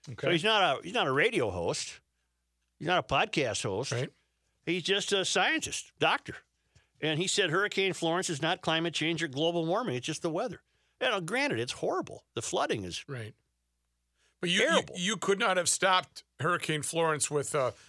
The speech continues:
Speaker 2: a different light bulb or, uh, putting, uh, carrot oil in your gas tank.
Speaker 1: No, he said this is due to natural weather patterns. Uh, even before Florence made landfall,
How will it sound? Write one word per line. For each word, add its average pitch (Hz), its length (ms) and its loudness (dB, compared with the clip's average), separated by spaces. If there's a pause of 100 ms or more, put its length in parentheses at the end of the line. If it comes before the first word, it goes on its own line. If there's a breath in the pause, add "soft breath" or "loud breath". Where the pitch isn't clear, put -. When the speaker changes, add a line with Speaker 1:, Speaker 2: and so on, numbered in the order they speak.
(160 loud breath)
Speaker 2:
a 139 80 0
different 170 400 -2
light 147 300 0
bulb 143 440 2
or, 123 460 0
uh, 113 120 -2
putting, 139 500 -4 (440)
uh, 120 180 -6 (480)
carrot 156 380 0
oil 123 300 0
in 117 100 -6
your 110 140 -8
gas 120 320 -4
tank. - 140 -6
Speaker 1:
No, 269 180 2
he 254 120 0
said 233 260 2
this 226 180 0
is 196 100 -2
due 175 200 0
to 190 100 -2
natural 165 400 0
weather 196 260 -2
patterns. 76 640 -6 (140)
Uh, 110 360 0
even 190 280 -2
before 160 380 -2
Florence 147 420 -4
made 123 220 -4
landfall, 117 800 -4